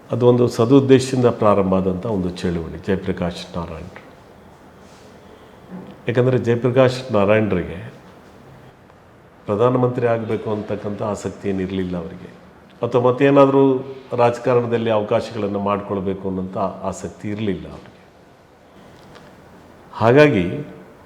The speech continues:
ಅವ್ರೇನು ಸಂಪೂರ್ಣ ಕ್ರಾಂತಿ ಆಗಬೇಕು ಸಮಾಜದ ಎಲ್ಲ ಕ್ಷೇತ್ರಗಳಲ್ಲೂ ಅಂತ ಹೇಳಿ ಅವ್ರು ಬಯಸಿದ್ರು, ಮತ್ತು ಅದಕ್ಕಾಗಿ ಹೋರಾಟವನ್ನ ಮಾಡುವಂಥ ಪ್ರಯತ್ನಗಳನ್ನ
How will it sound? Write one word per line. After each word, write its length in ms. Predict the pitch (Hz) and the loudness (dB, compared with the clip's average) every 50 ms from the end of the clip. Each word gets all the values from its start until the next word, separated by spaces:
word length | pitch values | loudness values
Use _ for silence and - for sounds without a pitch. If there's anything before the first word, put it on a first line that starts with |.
| - - - - - - - - - - - | -20 -20 -20 -20 -20 -20 -20 -20 -20 -8 2
ಅವ್ರೇನು 320 | - 117 113 123 135 135 127 | 4 6 6 6 6 4 4
ಸಂಪೂರ್ಣ 640 | - - 120 117 120 120 - 143 143 147 143 139 | 2 2 2 2 2 2 2 4 4 6 6 6
ಕ್ರಾಂತಿ 480 | 131 131 - 110 113 120 123 120 - 117 | 4 2 2 2 2 2 2 2 2 4
ಆಗಬೇಕು 600 | 98 101 117 123 123 120 117 117 110 117 117 110 | 4 6 6 4 4 2 2 0 0 0 -2 -2
ಸಮಾಜದ 500 | 104 - 101 104 107 110 104 107 104 101 | -2 -2 0 2 2 2 2 0 2 2
ಎಲ್ಲ 320 | 101 98 110 113 117 123 | 2 2 2 4 2 2
ಕ್ಷೇತ್ರಗಳಲ್ಲೂ 880 | 120 120 - - 110 101 - - 107 104 104 104 101 101 101 98 98 98 | 2 2 -2 -4 -4 -4 -4 -4 -4 -2 0 2 2 2 2 2 0 0
ಅಂತ 180 | 95 92 92 | -2 -4 -4
ಹೇಳಿ 220 | - 101 104 104 101 | -4 -4 0 0 0
ಅವ್ರು 160 | 92 87 90 | 0 0 -2
ಬಯಸಿದ್ರು, 520 | 80 90 98 95 95 - 117 104 107 117 | -2 -2 -2 -2 -2 -4 -4 -2 -2 -2
ಮತ್ತು 260 | 110 104 95 - - 95 | -2 -4 -4 -2 -2 -2
ಅದಕ್ಕಾಗಿ 420 | 92 98 95 - 104 107 104 101 | -2 -2 -2 -2 -2 -2 -2 -2
ಹೋರಾಟವನ್ನ 580 | 90 87 92 101 104 107 104 - 98 98 98 95 | -2 0 2 4 4 4 2 0 -2 0 0 0
ಮಾಡುವಂಥ 380 | 92 95 92 92 92 92 - | 0 2 0 0 0 -2 -4
ಪ್ರಯತ್ನಗಳನ್ನ 720 | 92 - 92 95 95 95 95 - 104 95 95 95 92 95 | -8 -6 -2 0 0 0 -2 -4 -4 -2 -2 -2 0 -2